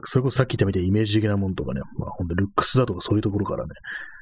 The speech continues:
来てるっていうのもあると思うんですけども、なんかその辺のこう、ね、映画史における果たして役割みたいなことについてすごく詳しくとかね、掘り下げてる人とかいるんですかね。なんかあんまりそういうのって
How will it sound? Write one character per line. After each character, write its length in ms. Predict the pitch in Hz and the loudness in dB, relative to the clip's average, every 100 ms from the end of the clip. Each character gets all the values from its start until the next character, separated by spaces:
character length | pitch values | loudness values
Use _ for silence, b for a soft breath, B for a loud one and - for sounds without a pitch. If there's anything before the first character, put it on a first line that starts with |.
| B B _ - _ - _ _ _ - - | B B _ -20 _ -20 _ _ _ -10 0
来 60 | |
て 80 | - | 0
る 100 | 104 | 0
っ 60 | - | 0
て 80 | 110 | 0
い 20 | |
う 20 | |
の 40 | 104 | 2
も 120 | 95 | 2
あ 40 | |
る 80 | 110 | 2
と 120 | - | 0
思 120 | 101 | 0
う 40 | 104 | 0
ん 20 | |
で 80 | 90 | -2
す 100 | - | -2
け 80 | 90 | -2
ど 100 | 85 | 0
も、 240 | 82 78 - | -4 -4 -2
な 80 | 120 | -2
ん 20 | |
か 60 | |
そ 140 | 104 135 | 2 2
の 120 | 156 | 2
辺 180 | 160 160 | 2 2
の 200 | 151 139 | 0 0
こ 340 | 135 131 120 - - | 2 2 -2 -6 -2
う、 40 | |
ね、 100 | 101 - - - - - | 0 -2 -10 -20 -20 -2
映 160 | - 123 | 2 2
画 120 | 127 | 2
史 180 | 120 - | 0 0
に 220 | 82 80 - B B B B | 0 -2 -4 B B B B
お 80 | |
け 160 | - 110 | 2 4
る 160 | 104 90 | 4 2
果 140 | 101 | 0
た 100 | 110 | 0
し 100 | - | 2
て 60 | 95 | 2
役 200 | 98 - | 2 2
割 160 | 113 | 2
み 80 | 113 | 4
た 80 | 110 | 2
い 40 | |
な 60 | 92 | 2
こ 80 | 90 | 0
と 100 | 98 | 2
に 120 | 90 | 0
つ 260 | - - 95 | -2 -2 -2
い 80 | |
て 180 | - - - | 0 -2 0
す 160 | - | 0
ご 60 | 95 | 0
く 120 | - - 104 | -2 0 0
詳 40 | |
し 100 | 98 - | 0 0
く 200 | - - - - | -2 -4 -8 -8
と 100 | - | -6
か 140 | - | -4
ね、 120 | 57 - B B B | -6 -10 B B B
掘 80 | 120 | 4
り 40 | |
下 140 | 143 | 4
げ 100 | 127 | 2
て 100 | 120 | 2
る 120 | 117 117 143 - - - 143 | 2 2 -4 -14 -20 -20 -6
人 160 | - 110 | 0 2
と 80 | - | 2
か 120 | 87 | 2
い 40 | |
る 100 | 104 | 2
ん 40 | 101 | 2
で 60 | - | 0
す 80 | |
か 120 | - 85 | -2 -2
ね。 80 | 80 - - | -4 -6 -2
な 80 | 117 | 0
ん 20 | |
か 60 | 98 | 2
あ 20 | |
ん 40 | |
ま 100 | 123 | 2
り 40 | 117 | 2
そ 160 | - | 2
う 40 | 113 | 2
い 20 | |
う 40 | |
の 60 | - | 0
っ 40 | |
て 200 | - - | -6 -8